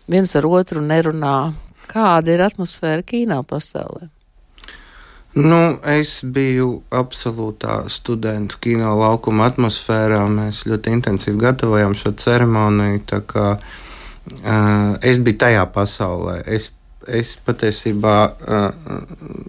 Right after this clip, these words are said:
Speaker 2: nu, es, mēs bišķiņ tur, protams, ar savu komandu uzlikām totalizatoru, kurā es arī vinnēju, jo es domāju, ka Paskart no Romas arī iegūs šo te galveno balvu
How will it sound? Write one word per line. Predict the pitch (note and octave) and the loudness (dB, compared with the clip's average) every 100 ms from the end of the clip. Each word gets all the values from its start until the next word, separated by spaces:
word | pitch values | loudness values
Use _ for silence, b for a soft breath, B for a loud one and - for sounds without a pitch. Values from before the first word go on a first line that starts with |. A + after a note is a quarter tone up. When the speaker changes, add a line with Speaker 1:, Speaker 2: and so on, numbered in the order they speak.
| - C3 - | -14 -12 0
Speaker 2:
nu, | C#3 C#3+ C3+ | 2 2 2
es, | C3 | 0
mēs | - C3+ C3 C3+ C3+ | -2 -2 2 2 2
bišķiņ | D3+ - B2 | 0 0 -2
tur, | A#2 - | -2 0
protams, | C3+ C3 A2+ - | 0 0 -2 -4
ar | A2 | -4
savu | - A2+ - - | -2 -4 -6 -6
komandu | - C3+ C3 A#2 A2 A2 A2+ B2 | 2 4 4 2 0 -2 -4 -2
uzlikām | D3+ C#3 C3 G#2+ | 2 0 0 -2
totalizatoru, | G2+ A2+ - A2 F#2+ G2 F#2+ - G2 | 0 0 2 2 2 2 0 -2 -4
kurā | - G#2+ G2+ | 0 0 0
es | G#2 | -2
arī | G#2+ A2 | 0 2
vinnēju, | C3 D3 B2+ G#2 | 2 2 0 0
jo | G2 | 0
es | A2 | 0
domāju, | A#2+ A#2 G#2 | 0 0 -2
ka | G#2 | -4
Paskart | G#2+ - G#2 | -4 -4 -4
no | G#2 G#2 | 0 2
Romas | G#2+ A2+ B2+ | 2 0 -2
arī | G#2+ G2+ G2 G#2 G#2 A#2 | 2 2 2 0 2 2
iegūs | C3 G#2 G2 - | 2 0 -4 -8
šo | - | -4
te | |
galveno | G2 G#2+ G2 G2 | 0 0 0 0
balvu | G2 G2+ G#2 A2+ | 0 2 4 2